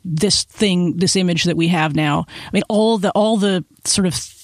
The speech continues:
theoretical and, and basic science advocacy that any of us who, who like technology and like science have ever done,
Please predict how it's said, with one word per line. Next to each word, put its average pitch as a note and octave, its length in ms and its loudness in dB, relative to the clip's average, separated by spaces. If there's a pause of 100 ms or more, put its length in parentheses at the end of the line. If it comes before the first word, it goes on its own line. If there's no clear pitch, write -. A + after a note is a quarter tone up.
(120)
theoretical G3+ 600 2
and, E3 200 0
and F3 160 0
basic F#3+ 380 0
science F3 420 0
advocacy F3 500 0
that D#3+ 120 0
any E3+ 180 0
of E3 100 -2
us D#3+ 160 0
who, D#3 200 -2
who E3 80 0
like D#3 260 0
technology D#3 460 -2
and D#3 80 0
like D#3 160 -2
science D#3 320 0
have D3 120 -2
ever D#3+ 180 0
done, D3 340 0